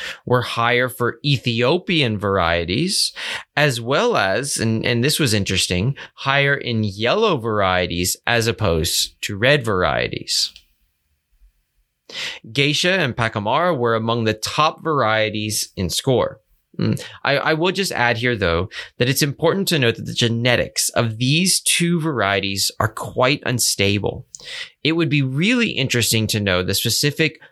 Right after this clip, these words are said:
morphological characteristics of these geisha winners, as, as not all geishas are equal. Uh, feel free to reach out to me if you'd like to know more about this specific topic. In addition, the analysis noted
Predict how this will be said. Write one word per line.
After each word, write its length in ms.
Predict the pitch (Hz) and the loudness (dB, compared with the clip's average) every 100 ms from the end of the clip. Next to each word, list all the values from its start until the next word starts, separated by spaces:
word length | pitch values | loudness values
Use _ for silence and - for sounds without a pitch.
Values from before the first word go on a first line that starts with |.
| _ | _
morphological 840 | 123 120 113 101 101 135 147 151 127 | 0 0 0 0 2 2 0 -2 -2
characteristics 800 | - 110 107 101 87 90 - | 0 0 2 0 2 0 -2
of 220 | - 135 123 | 0 0 2
these 220 | 120 107 | 0 0
geisha 480 | - 98 98 107 98 | 0 2 2 2 2
winners, 480 | 90 78 95 - - - - | 0 2 0 -2 -6 -10 0
as, 300 | 143 151 - - | 2 2 -2 -6
as 160 | - 143 | -2 0
not 200 | 170 180 | 0 0
all 300 | 120 147 156 | 0 0 0
geishas 460 | 135 131 123 117 104 | 0 0 2 0 2
are 140 | 95 | 0
equal. 520 | - 110 65 50 - - - - - - | 0 -2 -2 -4 -8 -16 -12 -10 -12 -4
Uh, 180 | 110 107 | -2 0
feel 180 | - 262 | 0 -2
free 180 | 269 240 | 0 0
to 60 | |
reach 160 | 214 160 | 2 2
out 160 | 131 | 0
to 100 | - | 0
me 160 | 92 67 | -6 -4
if 160 | 113 117 | -4 -2
you'd 120 | 127 | 0
like 220 | 120 135 - | 2 0 0
to 120 | 139 | -2
know 180 | 123 120 | 0 0
more 480 | 113 127 - - - | 0 2 0 -2 -2
about 360 | 104 95 - | 0 0 0
this 180 | 104 - | 0 0
specific 440 | 98 - 85 - | 0 -2 -2 -4
topic. 440 | - 95 - - - - - _ _ _ _ _ _ _ _ _ _ _ _ _ _ _ 131 | 0 0 0 -6 -8 -20 -20 _ _ _ _ _ _ _ _ _ _ _ _ _ _ _ 0
In 100 | 135 | 0
addition, 480 | 113 135 - 160 | 2 2 2 2
the 120 | 143 117 | 2 2
analysis 600 | 113 143 202 151 127 113 | 4 2 0 0 -2 2
noted 380 | 107 107 113 | 2 4 0